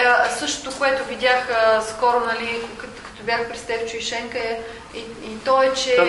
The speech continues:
Speaker 2: this
Speaker 1: а,
Speaker 2: was not with Stefan Shenka, this is with Service in
Speaker 1: Yeah, I
Speaker 2: the
Speaker 1: know
Speaker 2: Centre of
Speaker 1: that,
Speaker 2: Grand, yeah,
Speaker 1: I
Speaker 2: yeah,
Speaker 1: know that.
Speaker 2: yeah.
Speaker 1: I'm just doing a comparison
Speaker 2: Yeah, yeah,
Speaker 1: of
Speaker 2: yeah.
Speaker 1: what happened then and what
Speaker 2: But
Speaker 1: happened
Speaker 2: don't do that, just, just, just, just translate about what,
Speaker 1: Е,
Speaker 2: about
Speaker 1: е,
Speaker 2: four years
Speaker 1: че
Speaker 2: ago, yeah.
Speaker 1: пак имаше, а, хора,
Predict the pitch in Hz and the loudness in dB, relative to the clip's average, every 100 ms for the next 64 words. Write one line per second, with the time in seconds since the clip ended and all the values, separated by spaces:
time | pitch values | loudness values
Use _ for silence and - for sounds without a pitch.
0 | 233 233 220 214 240 233 220 226 226 208 | 8 6 6 6 6 6 6 6 6 6
1 | 208 190 196 156 180 190 185 170 180 - | 6 6 6 6 4 4 4 4 4 4
2 | 196 190 160 143 143 262 262 254 254 254 | 4 6 6 6 4 4 6 6 6 6
3 | 262 - 214 202 - - 143 240 233 208 | 6 6 4 4 4 4 4 2 2 4
4 | 226 247 240 240 - - - - - 254 | 4 2 -2 -6 -8 -12 -14 -14 -4 -2
5 | 247 240 240 220 262 233 147 135 131 131 | -2 -4 -6 -2 2 6 6 6 4 2
6 | 127 226 220 - - - - 220 240 233 | 2 2 2 0 -8 -12 -2 2 4 2
7 | 220 220 240 202 196 - 214 220 220 - | 0 2 4 4 2 -2 -4 0 2 4
8 | 226 180 196 240 208 170 170 214 - 220 | 4 6 8 8 6 6 6 4 4 2
9 | - 220 - - 226 - 220 208 202 185 | 2 -2 -2 -2 0 4 6 6 6 6
10 | 170 175 170 170 170 170 170 170 170 170 | 6 6 6 6 6 6 6 6 6 6
11 | 165 160 262 277 247 285 285 285 277 269 | 6 6 6 6 6 6 4 2 0 -2
12 | 277 - 269 269 262 254 - 240 233 233 | 0 0 2 6 6 6 4 4 4 2
13 | - 254 254 254 | 2 4 6 4